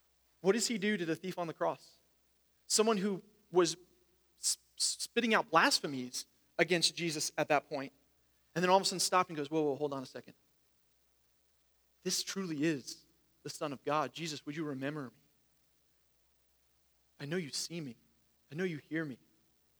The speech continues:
Can I be with you in paradise?" And Jesus' response is, "Yes, that is literally why I'm here, for no other reason." And so we repent and believe that Jesus is the only way,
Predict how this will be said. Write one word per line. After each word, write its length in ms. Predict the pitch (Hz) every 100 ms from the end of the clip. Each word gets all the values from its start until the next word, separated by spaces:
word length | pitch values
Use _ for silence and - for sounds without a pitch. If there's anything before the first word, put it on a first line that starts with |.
| _ _ _ _ _ -
Can 100 | 170
I 60 |
be 200 | 139 165
with 200 | 170 143
you 80 | 139
in 80 | 113
paradise?" 600 | 147 143 98 - _ _ _ _ _ _ _ _ _ _ _ _ _ -
And 80 | 143
Jesus' 300 | 160 156 143
response 360 | - 151 143
is, 180 | 139 - - _
"Yes, 680 | 170 539 466 214 - - - - - _
that 180 | 180 202
is 180 | 180 160
literally 480 | 170 190 202 208 202
why 340 | 160 165 175
I'm 160 | 170 165
here, 420 | - 180 151 - _ _
for 120 | 208
no 240 | 208 226 214
other 200 | 214 208
reason." 440 | 202 190 160 123 - _ _ _ _ _ _ _ _ _ _ _ _ _ _ _ _ _ _
And 100 | -
so 160 | -
we 120 | 147 156
repent 600 | 143 - - 185 196 _ 151
and 120 | 160
believe 400 | 160 151 135 117 _ _ _ _
that 120 | 139
Jesus 320 | 151 170 160
is 140 | 151 135
the 140 | 143
only 320 | 120 156 208 170
way, 180 | -